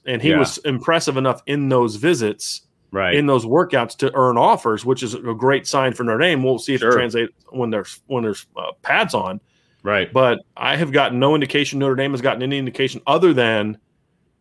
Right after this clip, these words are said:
Speaker 1: he's sold. And let's not forget, he visited Notre Dame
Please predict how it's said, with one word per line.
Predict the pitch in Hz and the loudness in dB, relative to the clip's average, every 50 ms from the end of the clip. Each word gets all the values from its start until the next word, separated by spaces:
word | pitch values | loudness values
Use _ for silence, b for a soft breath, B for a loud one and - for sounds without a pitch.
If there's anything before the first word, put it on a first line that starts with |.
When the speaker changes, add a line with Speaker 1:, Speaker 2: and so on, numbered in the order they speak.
| _ _ _ _ _ _ _ - | _ _ _ _ _ _ _ -8
Speaker 1:
he's | - 139 143 135 127 - - - | -4 -4 -4 -4 -4 -8 -10 -6
sold. | - - 139 123 104 95 - - - | 0 2 2 2 2 0 -2 -4 -2
And | 190 226 233 202 175 | 0 0 2 2 2
let's | 170 175 175 - | 2 0 0 0
not | 185 165 151 | -2 -2 0
forget, | 165 156 120 - | 0 -2 -2 -2
he | 180 202 | -2 -4
visited | 220 170 175 180 170 165 151 151 | 0 2 2 2 2 2 0 0
Notre | 151 156 147 147 | 0 2 2 2
Dame | 143 139 135 131 | 0 0 -2 -6